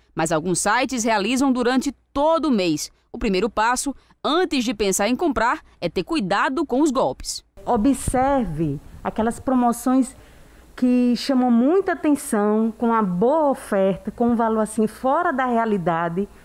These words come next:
Speaker 2: Observe bem esse tipo de promoção. Outra coisa é também verificar a questão do link do site,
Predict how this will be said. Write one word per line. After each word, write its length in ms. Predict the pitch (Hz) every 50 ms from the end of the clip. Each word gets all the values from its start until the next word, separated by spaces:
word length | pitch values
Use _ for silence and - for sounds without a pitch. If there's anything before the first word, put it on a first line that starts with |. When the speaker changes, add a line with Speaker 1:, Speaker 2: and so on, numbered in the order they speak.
| - -
Speaker 2:
Observe 720 | - 190 175 190 208 - - - - 240 240 254 240 226 269
bem 480 | 226 196 175 202 196 196 196 208 220 - - - - - -
esse 200 | 196 202 202 -
tipo 300 | - - 269 285 - 302
de 100 | 247 277
promoção. 680 | 233 269 277 269 269 294 285 285 - 220 185 151 147 - - - - - - - - - - -
Outra 280 | - 214 208 220 247 240
coisa 360 | 240 - 262 277 285 240 254
é 40 | 247
também 260 | 247 254 247 254 269
verificar 540 | 233 262 262 262 254 - 226 - - 240 240
a 40 | 240
questão 440 | - 233 214 - - - 254 254 240
do 100 | 220 240
link 360 | 233 233 285 339 349 - 330
do 120 | 240 226
site, 560 | 220 - - 240 202 196 202 226 226 - 320